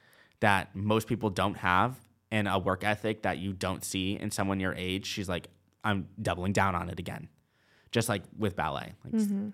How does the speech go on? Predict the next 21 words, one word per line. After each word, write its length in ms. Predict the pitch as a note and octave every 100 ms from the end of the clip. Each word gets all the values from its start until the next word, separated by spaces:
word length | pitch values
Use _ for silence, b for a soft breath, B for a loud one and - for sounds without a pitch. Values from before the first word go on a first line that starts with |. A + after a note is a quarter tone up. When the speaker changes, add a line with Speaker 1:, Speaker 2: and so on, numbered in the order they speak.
| -
Speaker 1:
she 100 | -
was 80 |
like, 120 | F#2 F#2
"I'm 260 | G#2+ G#2+ - _ - - E2+
gonna 180 | A#2+ G2
push 240 | - A#2+
you 60 | A#2
to 60 | A2
your 160 | G#2+
limit, 240 | G#2 G#2 A#2
and 80 |
I'm 80 | G2+
gonna 160 | G2+ F#2+
train 360 | - G#2 G2+
you 220 | G#2+ A2+ A2+
and 260 | G2 F2
take 200 | - G2+
you 80 | A2
under 120 | G2+
my 140 | G2 F#2+
wing, 440 | F#2+ G2+ C3+ F3